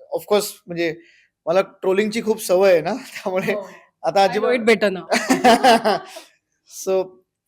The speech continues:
Speaker 1: for a change ह्या गाण्यावर अजिबातच ट्रोल होत नाही, because it's a very lovable song. खूप लोकांना आवडतंय. मला
Speaker 2: हम्म.
Speaker 1: फीडबॅक खूप छान आलाय की क्यूट पोस्टमन किंवा क्यूट पेपरवाला,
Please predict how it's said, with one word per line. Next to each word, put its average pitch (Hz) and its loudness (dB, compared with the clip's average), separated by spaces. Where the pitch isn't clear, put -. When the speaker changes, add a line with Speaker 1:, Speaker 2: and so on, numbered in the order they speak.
Speaker 1:
for 214 4
a 233 -6
change 240 0
ह्या 190 0
गाण्यावर 190 0
अजिबातच 180 -4
ट्रोल 170 -4
होत 156 -6
नाही, 151 -10
because 156 -6
it's 151 -12
a 151 -18
very 180 -2
lovable 185 0
song. 151 -12
खूप 156 -16
लोकांना 160 -6
आवडतंय. 147 -6
मला 151 -10
Speaker 2:
हम्म. 151 -10
Speaker 1:
फीडबॅक 156 -6
खूप 180 -10
छान 160 -4
आलाय 156 -6
की 156 -6
क्यूट 190 -2
पोस्टमन 170 -6
किंवा 156 -4
क्यूट 170 -6
पेपरवाला, 147 -4